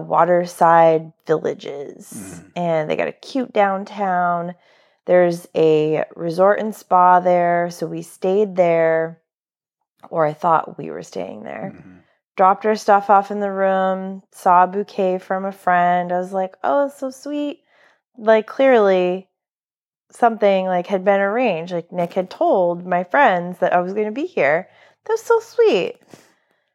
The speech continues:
Speaker 1: We go to the restaurant. I'm completely oblivious, not looking for any issues or inaccuracies in this story. And so I miss the fact that there's a whole table of,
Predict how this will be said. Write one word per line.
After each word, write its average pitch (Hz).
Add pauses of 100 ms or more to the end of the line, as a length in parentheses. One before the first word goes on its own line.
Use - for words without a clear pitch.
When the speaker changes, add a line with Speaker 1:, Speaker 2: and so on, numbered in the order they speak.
(260)
Speaker 1:
We 226
go 254
to 240
the 208
restaurant. 226 (180)
I'm 202
completely 214
oblivious, 208
not 190
looking 202
for 208
any 247
issues 294
or 247
inaccuracies 247
in 208
this 208
story. 214 (480)
And 226
so 240
I 233
miss 320
the 202
fact 180
that 175
there's 185
a 180
whole 196
table 196
of, 175